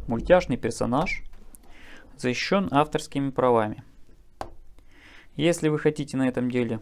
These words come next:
зарабатывать, то рано или поздно вам стол-,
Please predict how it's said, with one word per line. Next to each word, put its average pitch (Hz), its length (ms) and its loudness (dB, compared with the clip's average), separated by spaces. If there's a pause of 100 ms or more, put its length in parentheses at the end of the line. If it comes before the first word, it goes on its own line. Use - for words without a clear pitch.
зарабатывать, 165 720 0
то 131 140 6
рано 127 240 4
или 110 240 -4 (180)
поздно 196 400 -4 (120)
вам 139 280 0
стол-, - 260 -8